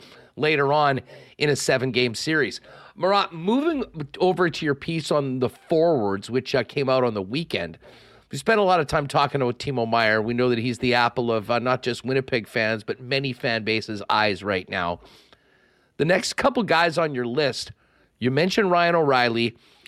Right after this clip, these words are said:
and Jonathan Toews. And I guess before we get to O'Reilly, Toews, i-, in some ways, is a bit of a polarizing figure when it comes to these, uh, these conversations. There's some people that will look at, you know, his incredible pedigree, what he's done, his versatility,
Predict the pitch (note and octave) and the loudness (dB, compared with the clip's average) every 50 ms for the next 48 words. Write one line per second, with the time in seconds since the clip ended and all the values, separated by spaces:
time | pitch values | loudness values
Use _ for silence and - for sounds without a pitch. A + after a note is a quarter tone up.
0 | - - - _ _ _ - D3+ D3+ C#3+ B2+ G#2+ - C#3 C#3+ D3 D3+ C#3+ - B2+ | -20 -20 -20 _ _ _ -2 -2 0 0 -2 0 0 2 2 2 0 0 -2 -4
1 | G#2+ - - C3+ B2 G2+ F#2+ G#2+ B2+ C#3+ E3 A#3 E4 - - - F#4+ - - - | -4 -2 -2 0 0 0 -2 -2 -2 -2 0 0 0 -2 0 -2 -4 -4 0 2
2 | G3+ G#3+ A3 G3 F#3+ C3+ G#2+ C#3+ D3+ D3 C#3+ - - - C#3 C3 B2 B2 B2 _ | 2 2 2 2 -2 -2 0 0 0 0 0 -4 -4 -2 0 0 0 0 -2 _
3 | - _ _ _ _ _ _ - - D3+ D3+ C3 A#2 C3 C3 C#3 C#3+ D3 A#2+ G2 | -20 _ _ _ _ _ _ 0 2 4 4 4 4 4 4 4 4 2 2 0
4 | F#2 F#2 G2 - _ _ _ _ _ _ _ _ _ _ _ _ _ _ _ _ | -4 -6 -8 -12 _ _ _ _ _ _ _ _ _ _ _ _ _ _ _ _
5 | _ _ - - G3+ G#3+ B3+ D#4+ F4 D4 G#3 D#3 - - _ - F#3 G3 - F3+ | _ _ -2 2 2 4 4 4 2 2 0 -4 -6 -10 _ 0 0 0 2 2
6 | F#3+ F#3 F#3 - - - G#3 A3+ A#3+ A3+ G#3+ G3 F3 E3+ C#3+ C#3 D#3 D#3+ C3+ E3 | 2 2 0 -4 0 2 2 2 2 2 2 2 2 0 -2 -2 -4 -4 -2 -2
7 | E3 E3 D3 D3 C#3 - - - D#3 D#3+ E3 D#3 D3+ C#3+ C3+ - - B2+ A#2 - | -4 -2 -2 -2 -4 -2 0 2 2 4 4 4 4 4 2 2 0 -4 -4 -2
8 | - D3 C#3+ C3 A#2 G2+ G2 G#2+ G2+ G#2+ - - - C3+ B2 A#2 - - - C3 | -2 -2 -2 0 0 -2 -2 -2 -4 -4 -6 -2 -2 -2 -2 -2 -6 -8 -4 -2
9 | A#2+ A2+ G#2 A#2 A2+ A2 G2+ G2+ - A#2 G#2+ G2+ G2+ G2 G#2 G2+ - - - A#2+ | -2 -2 -2 -2 -4 -4 -4 -4 -2 0 2 2 0 -2 -4 -8 -8 -4 -2 -2
10 | A2+ G2 G2+ F#2+ - - A#2+ A#2+ G#2+ - F#2 F2+ - - G#2 G2+ - C3+ C#3 C#3+ | -2 -2 -4 -6 -2 -2 -2 -2 -2 -6 -12 -12 -8 -8 -8 -6 -4 -4 -4 -4
11 | C3+ C#3+ C3 B2 - C3 A#2 - - A#2 A2 G#2 A2+ B2+ C3+ C3+ - B2 G#2 - | -2 -4 -4 -2 -2 -2 -4 -4 -4 -6 -4 -2 0 0 0 0 -2 -4 -4 -4
12 | - A2+ G#2+ G2+ G2 - - G2 F2+ - - B2+ B2+ A#2 G2 F2 - - - C#3 | -6 -6 -4 -4 -4 -6 -6 -10 -8 -2 -2 0 0 0 -4 -6 -8 -2 0 0
13 | C3 C3 A2 A2+ C3 B2+ A#2+ G#2+ G#2+ A#2+ B2 B2 A2+ G2 - C3 B2+ B2 B2 A#2+ | 0 0 0 0 0 0 0 0 0 -2 -2 -2 -6 -4 -2 0 2 2 0 0
14 | A2 F#2 - G#2 A#2+ A2+ - - G2 - - A#2+ C3+ B2+ B2 B2+ C3 B2 G#2+ - | -2 -6 -4 -4 -6 -4 -4 -8 -10 -8 -2 0 0 2 2 2 2 0 0 -2